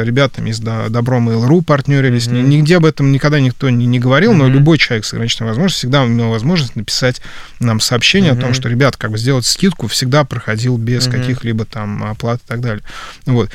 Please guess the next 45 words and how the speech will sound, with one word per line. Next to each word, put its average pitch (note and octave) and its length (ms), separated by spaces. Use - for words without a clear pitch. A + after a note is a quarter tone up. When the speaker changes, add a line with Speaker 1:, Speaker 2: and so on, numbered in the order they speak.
Speaker 1:
Есть C3+ 220
колоссальное E3+ 680
количество B2 480
людей, C#3+ 500
просто, - 280
ну, F3 80
когда, C3+ 340
там, A2 200
не A#2 60
знаю, A2+ 200
мне D3 180
уже, D3+ 160
я D3+ 180
уже C#3 140
не, C#3+ 180
щас - 260
не C#3 60
общаюсь B2 340
со A2 120
студентами, G#2+ 580
да, A#2+ 120
то A2+ 80
есть G#2+ 120
крайне C3+ 440
редко A#2 340
мне A#2 140
удаётся A#2 340
эта G#2+ 140
возможность. G#2 520
Но B2+ 80
я B2 120
знаю, C3+ 180
что - 160
они B2 160
есть B2 220
сейчас, D#3 500
вот A2+ 100
они A#2 120
никуда A#2+ 280
не A2+ 140
делись, D3+ 400
эти A2+ 320
сотни, E3 640
там, G#2+ 220
тысячи B2 720